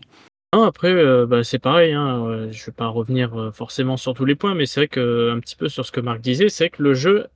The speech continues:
la prise en main est quand même, euh, assez facile. Au début, t'as tendance à, à le prendre facilement en main. Les premiers niveaux, comme il a dit, c'est as-, c'est assez facile, euh, c'est pas compliqué. Mais bon, après, tu commences à apprendre les patterns des ennemis, tout ça. Après, t'essayes forcément d'aller, euh,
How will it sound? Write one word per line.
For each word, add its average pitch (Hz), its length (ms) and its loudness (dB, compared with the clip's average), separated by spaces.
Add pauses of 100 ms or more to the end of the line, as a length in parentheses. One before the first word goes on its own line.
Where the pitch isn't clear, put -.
(160)
la 131 160 -4
prise 143 240 -4
en 143 60 2
main 156 100 2
est 165 80 2
quand 151 100 2
même, 151 160 2
euh, 131 460 6
assez - 260 -2
facile. 160 400 0
Au 135 140 0
début, 135 340 -2
t'as 123 120 2
tendance 147 420 -2
à, 117 400 -2
à - 160 -8
le 120 60 -6
prendre 135 220 -4
facilement 131 440 0
en 131 40 0
main. 160 200 2
Les 143 80 2
premiers 131 180 -4
niveaux, 127 240 0
comme 139 180 0
il 123 80 -2
a 123 60 0
dit, 156 140 -6
c'est 120 200 -2
as-, 120 280 0 (120)
c'est - 160 -8
assez 127 200 -2
facile, 135 400 0 (160)
euh, 113 200 -8
c'est - 220 -8
pas - 160 -2
compliqué. 139 420 -2 (640)
Mais 131 120 -2
bon, 139 120 2
après, 160 220 0
tu 135 220 0
commences 131 320 -2
à 127 60 2
apprendre 131 220 -2
les 127 100 0
patterns 127 340 0
des 120 200 -2
ennemis, 139 300 0
tout 131 140 -10
ça. 156 480 0
Après, 127 200 -2
t'essayes 123 300 -2
forcément 127 460 -4
d'aller, 123 260 0
euh, 113 340 2